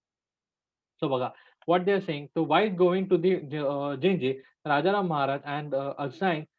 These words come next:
the duty to fight against the Mughal, and the, we can say the Ramchandra Pant Amatya, and we can say the Shankarji Narayan Sachiv,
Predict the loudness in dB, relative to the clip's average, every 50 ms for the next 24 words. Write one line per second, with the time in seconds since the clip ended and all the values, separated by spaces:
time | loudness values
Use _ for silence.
0 | _ _ _ -2 0 4 4 4 4 4 2 0 -2 0 0 -2 0 2 4 4
1 | 4 4 0 -2 -2 -4 -4 -4 -2 -2 -2 0 0 0 -2 -2 -4 -14 -20 _
2 | -10 -6 -4 -4 0 2 2 2 2 0 -2 -2 -2 -2 -2 0 0 0 0 0
3 | 2 2 2 2 0 -2 -2 -2 0 0 0 0 -2 -4 -4 -6 -12 _ _ _
4 | _ _ _ _ _ _ -6 -4 -2 0 0 0 0 0 -2 -2 -2 -2 -4 _
5 | _ _ _ _ _ _ _ _ -6 -6 -6 -4 -2 0 0 2 2 2 2 0
6 | 0 -2 -6 -4 0 2 2 2 2 2 0 0 -2 -2 -6 _ _ _ _ _
7 | -4 0 4 4 6 6 6 4 2 0 0 -2 -2 -4 -4 -4 -6 -6 -6